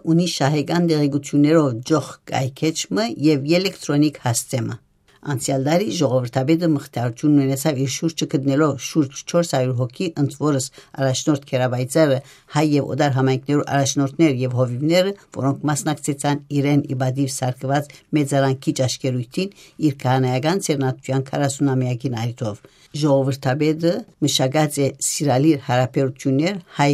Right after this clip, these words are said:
քույր եկեղեցիներու առաջնորդներուն և հովիվներուն հետ։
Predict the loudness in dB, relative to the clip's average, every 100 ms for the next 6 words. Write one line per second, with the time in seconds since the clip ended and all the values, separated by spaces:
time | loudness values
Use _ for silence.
0 | 0 0 2 2 0 0 0 0 0 0
1 | 0 -2 0 -2 -4 0 2 2 2 0
2 | -2 0 0 2 0 0 -4 -6 -16